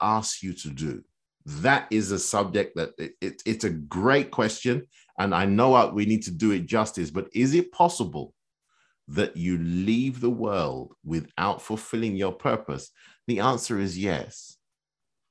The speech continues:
The answer, the answer is yes. And you realize Moses did not complete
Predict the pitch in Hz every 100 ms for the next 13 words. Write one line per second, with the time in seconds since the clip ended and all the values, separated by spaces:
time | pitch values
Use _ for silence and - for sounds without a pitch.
0 | _ _ _ _ - 85 107 98 - -
1 | 82 101 117 - 95 85 78 98 - -
2 | - - 123 127 156 185 113 90 - _
3 | _ 90 95 110 170 202 127 107 80 76
4 | 95 87 120 139 - 131 120 - 151 107
5 | 76